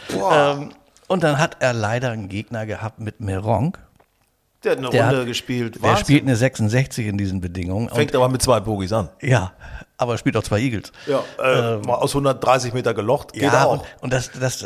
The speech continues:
Speaker 2: weißt, der Meronk, der hat dieses Jahr schon, hatte schon zweimal gewonnen. Äh, der weiß, wie Gewinnen geht. Dem ist es,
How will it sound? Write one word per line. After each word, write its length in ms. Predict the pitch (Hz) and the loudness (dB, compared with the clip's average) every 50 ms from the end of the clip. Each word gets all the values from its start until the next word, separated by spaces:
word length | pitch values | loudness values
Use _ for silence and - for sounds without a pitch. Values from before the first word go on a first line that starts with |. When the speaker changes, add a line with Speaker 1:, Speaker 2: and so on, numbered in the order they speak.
| 85 101 | -12 -10
Speaker 2:
weißt, 380 | 113 127 127 - - - - - 87 | -8 -8 -8 -10 -12 -14 -16 -18 -12
der 200 | 117 120 120 123 | -8 -6 -4 -2
Meronk, 440 | 131 131 117 110 123 143 175 190 - - - _ - - | 0 -2 0 2 0 0 0 -2 -6 -12 -20 _ -6 -4
der 100 | 123 110 | -2 -2
hat 160 | 131 139 - | -2 -4 -6
dieses 260 | 151 151 147 127 - | -6 -6 -6 -6 -6
Jahr 160 | - 120 117 117 | -6 -8 -8 -8
schon, 140 | - 117 | -8 -10
hatte 320 | 110 - 104 104 113 - 110 | -12 -8 -6 -6 -6 -6 -6
schon 140 | 110 110 104 | -8 -8 -8
zweimal 360 | - - 110 117 117 113 101 | -4 -2 -2 -2 -2 -2 -4
gewonnen. 300 | 101 92 90 85 82 - _ _ - - - - - _ - | -4 -6 -8 -10 -12 -14 _ _ -20 -20 -20 -20 -20 _ -8
Äh, 180 | - 113 107 101 | -6 -4 -4 0
der 180 | 117 117 107 | 0 0 0
weiß, 260 | 110 110 123 120 - | 0 -2 -2 -2 -4
wie 120 | - 120 113 | -6 -4 -4
Gewinnen 340 | 113 101 92 107 104 107 104 | -4 -4 -4 -4 -4 -4 -4
geht. 260 | 110 107 101 92 - | -4 -4 -4 -4 -4
Dem 140 | 107 104 107 | -8 -8 -6
ist 140 | 110 - | -6 -6
es, 200 | 131 110 - - | -6 -6 -6 -10